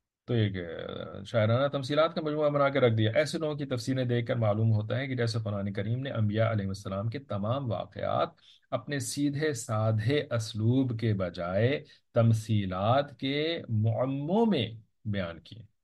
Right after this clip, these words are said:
तमसीलात के मुअम्मे यानी जो बहुत ही complicated और sophisticated किस्म के, अ, similitudes यानी अजीब व गरीब किस्म के फ़लसफ़े की किताब आप पढ़ें,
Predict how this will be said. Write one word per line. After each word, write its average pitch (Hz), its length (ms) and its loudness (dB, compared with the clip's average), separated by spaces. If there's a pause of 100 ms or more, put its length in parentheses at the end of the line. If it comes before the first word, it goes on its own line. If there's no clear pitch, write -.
(640)
तमसीलात 127 540 2
के - 80 -8
मुअम्मे 101 360 -4
यानी 123 260 -2
जो 123 120 -4
बहुत 165 460 -6
ही 175 60 -8
complicated 147 960 -6
और 139 100 -8
sophisticated 139 840 -6
किस्म 143 340 -10
के, 143 160 -2
अ, 113 1040 6
similitudes 160 1120 2
यानी 147 720 -6
अजीब 123 360 -2
व 127 100 -2
गरीब 123 220 0
किस्म 151 280 -6
के 147 80 -4
फ़लसफ़े 135 460 -4
की 135 140 -6
किताब 127 360 0
आप 123 220 0
पढ़ें, 123 400 0